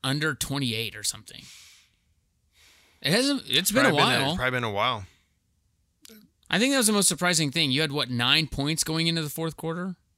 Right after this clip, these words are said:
Speaker 1: Seventeen to
Speaker 2: Yeah.
Speaker 1: nine or something like that?
Speaker 2: Mm-hmm.
Speaker 1: Yeah.
Speaker 2: Yeah. Thanks, butt kicker, for getting us there. Bang three of them son
Speaker 1: He
Speaker 2: of
Speaker 1: missed
Speaker 2: bitches
Speaker 1: an
Speaker 2: right
Speaker 1: extra
Speaker 2: in a row.
Speaker 1: point.
Speaker 2: Yeah.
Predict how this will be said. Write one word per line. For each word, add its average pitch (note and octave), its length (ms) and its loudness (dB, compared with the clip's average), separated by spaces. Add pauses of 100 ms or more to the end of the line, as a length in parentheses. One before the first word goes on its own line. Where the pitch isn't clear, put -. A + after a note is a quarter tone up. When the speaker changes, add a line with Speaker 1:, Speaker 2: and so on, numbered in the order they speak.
(1000)
Speaker 1:
Seventeen D3 420 0
to B2+ 60 6
Speaker 2:
Yeah. B2+ 60 4
Speaker 1:
nine C#3 200 2
or - 20 -2
something D#3 200 -2
like D#3 100 -4
that? D#3+ 140 -2
Speaker 2:
Mm-hmm. E3 80 0
Speaker 1:
Yeah. C#3+ 220 4 (1800)
Speaker 2:
Yeah. B2 200 -8 (840)
Thanks, B2 280 -4
butt A2 260 -4
kicker, A2 500 -6
for - 280 -14 (180)
getting A2+ 240 -6
us A2 160 -4
there. G#2+ 300 -4 (1300)
Bang C3 280 -4
three C3 220 -4
of C3 60 -2
them A#2+ 120 -4
son A#2 180 -2
Speaker 1:
He - 40 -2
Speaker 2:
of A#2 40 2
Speaker 1:
missed A#2+ 200 4
Speaker 2:
bitches A2 100 -2
Speaker 1:
an A2+ 40 -2
Speaker 2:
right A2+ 100 2
Speaker 1:
extra G#2+ 120 0
Speaker 2:
in G#2+ 60 -4
a - 20 0
row. A#2+ 100 0
Speaker 1:
point. A2 220 -4 (340)
Speaker 2:
Yeah. G#2+ 280 -2